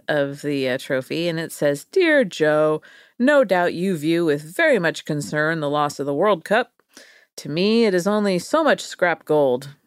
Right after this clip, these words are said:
If I don't hear from you by Thursday or Friday at the latest,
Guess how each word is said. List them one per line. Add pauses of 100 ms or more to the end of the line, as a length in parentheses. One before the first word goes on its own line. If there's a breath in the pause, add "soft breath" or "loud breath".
(120)
If
I
don't
hear
from
you
by
Thursday
or
Friday
at
the
latest,